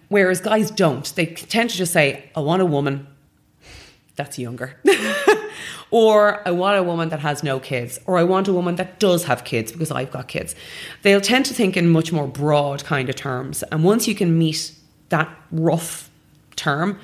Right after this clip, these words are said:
they can more or less be, you know, reasonably happy with that. And they'll le-, they'll meet at the very least and they'll leave the rest up to chance. Women quite often will put boundaries in their own way because they'll say, "Right,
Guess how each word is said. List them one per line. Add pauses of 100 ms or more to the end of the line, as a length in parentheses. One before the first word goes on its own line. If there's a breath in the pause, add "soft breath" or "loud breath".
(680 loud breath)
they
can
more
or
less
be,
you
know,
reasonably
happy
with
that.
And
they'll
le-,
they'll
meet
at
the
very
least
and
they'll
leave
the
rest
up
to
chance. (920 loud breath)
Women
quite
often
will
put
boundaries
in
their
own
way
because
they'll
say,
"Right,